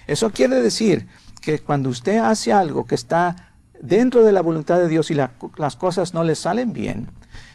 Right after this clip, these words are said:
esas cosas se van a voltear para, a, a bendecirle más y para que el propósito de Dios se cumpla en su vida. Cuando usted hace lo contrario de la palabra de Dios,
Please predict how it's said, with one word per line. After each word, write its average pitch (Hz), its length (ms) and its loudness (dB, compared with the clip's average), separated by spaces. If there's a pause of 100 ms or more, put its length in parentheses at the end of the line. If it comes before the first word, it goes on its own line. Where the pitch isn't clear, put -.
(120)
esas 190 340 -2
cosas 196 340 0
se - 220 -6
van 170 160 -2
a 202 40 2
voltear 170 480 -2
para, 147 340 0 (320)
a, 131 340 -2 (200)
a - 280 -14 (240)
bendecirle 147 840 0
más - 400 -18 (220)
y 147 100 -4
para 143 240 2
que 147 120 2
el 143 60 2
propósito 180 840 0
de 139 100 4
Dios 151 460 0 (120)
se 139 180 -4
cumpla 131 360 -4
en 120 80 -4
su 120 160 -12
vida. 117 380 -14 (420)
Cuando 160 220 0
usted 185 380 0 (320)
hace 185 280 0
lo 196 140 2
contrario 202 520 2
de 240 120 6
la 180 140 2
palabra 156 440 2
de 135 100 -2
Dios, 160 340 -2